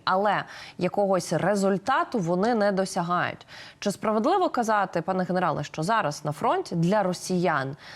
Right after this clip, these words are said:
не надто сприятливі, м'яко кажучи, умови, і вони не досягають тих результатів, які перед ними ставлять? Та в них є просування, але ж це просування не на адмінкордони Донецької області, як вони мали це зробити вже щонайменше на п'ять різних дат.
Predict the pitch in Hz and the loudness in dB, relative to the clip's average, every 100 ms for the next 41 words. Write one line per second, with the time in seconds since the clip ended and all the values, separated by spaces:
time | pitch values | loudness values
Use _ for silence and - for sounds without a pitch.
0 | - 175 196 226 262 247 170 - 147 - | -8 0 2 4 4 2 0 -4 -6 -6
1 | - 175 175 160 147 156 175 190 165 160 | -4 0 0 0 -2 0 2 2 -2 -4
2 | 151 147 143 - 156 202 294 302 214 - | -2 -2 -4 -4 -2 0 2 2 -2 -2
3 | 190 196 190 180 196 240 190 190 180 196 | -2 0 2 2 2 0 -2 -2 -2 0
4 | 220 170 185 - 170 165 170 240 302 - | 0 -2 -4 -4 -4 -2 -2 -2 -2 -6
5 | 175 214 247 185 170 185 190 185 - 196 | -8 -4 -4 -2 -2 0 -2 -4 -2 -2
6 | 147 143 - - - - 269 277 277 285 | -2 -6 -10 -20 -10 -2 2 2 0 0
7 | 320 262 190 - 170 156 147 156 202 - | -2 0 -4 -2 0 0 0 0 0 -2
8 | 190 196 - 196 208 196 185 190 185 170 | -4 -4 -2 0 0 0 2 2 2 2
9 | 165 214 285 233 196 185 180 165 175 170 | 2 0 0 0 0 2 2 2 2 0
10 | - - 196 208 185 175 160 - - - | -2 0 0 2 0 0 -4 -8 -6 -4
11 | - 185 180 185 185 175 160 170 170 214 | 0 2 2 2 2 0 -2 0 0 0
12 | 190 160 175 170 - - - 190 175 175 | 0 0 0 0 -6 -12 -4 0 2 2
13 | 180 180 180 165 156 156 - 165 160 - | 2 0 0 0 2 0 0 -2 -2 -6
14 | - 165 170 156 160 151 143 107 - | -6 -2 0 2 0 0 -2 -2 -8